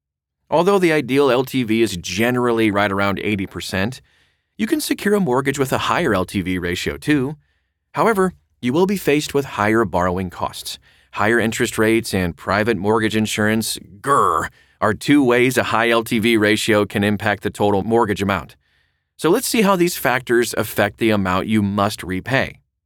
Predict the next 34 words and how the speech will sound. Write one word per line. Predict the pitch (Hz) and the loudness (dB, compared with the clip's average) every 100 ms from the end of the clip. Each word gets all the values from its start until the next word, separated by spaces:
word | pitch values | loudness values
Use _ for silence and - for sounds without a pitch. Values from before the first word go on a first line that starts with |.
| _ _ _ _ _ _ _ - | _ _ _ _ _ _ _ -4
Require | 123 120 - 110 117 143 143 | -4 -2 -2 0 2 0 0
private | - 113 110 123 113 | -4 -2 0 2 0
mortgage | 110 107 104 104 | 2 0 2 0
insurance, | 101 - 92 90 - | -2 0 -2 -4 -6
or | - 101 | -2 -2
P | - - 110 | -2 -4 -2
M | 90 | 0
I. | 90 80 71 - _ - - | -2 -6 -10 -20 _ -20 -6
An | 135 | -2
L | 135 180 | 2 2
T | 196 214 | 2 0
V | 202 | 2
ratio | 151 131 - 131 | 2 2 2 0
higher | 120 120 120 | 0 0 2
than | 113 110 | 0 0
eighty | 110 127 | 0 0
percent | 135 139 131 139 147 - _ _ _ | -2 -4 -2 -2 -2 -10 _ _ _
might | 123 165 208 | -2 0 0
mean | 151 160 | 0 0
that | 143 131 | 0 0
you | 131 | 0
gotta | 127 120 123 | 0 0 0
purchase | 117 120 117 110 | -2 -2 -2 -4
private | - 107 107 | 0 0 0
mortgage | 80 107 104 95 | 0 0 0 -2
insurance. | 98 101 87 - - _ _ _ _ - | -2 -2 -4 -6 -14 _ _ _ _ -8
Depending | 110 127 127 | -4 0 0
on | 113 | 0
the | 95 | -2
product, | - 156 143 131 - | -2 0 2 -2 -2
this | 131 | -4
can | 151 165 | -2 -2
add | 87 113 | 0 0
between | 101 - 110 107 101 | -2 -4 -2 0 0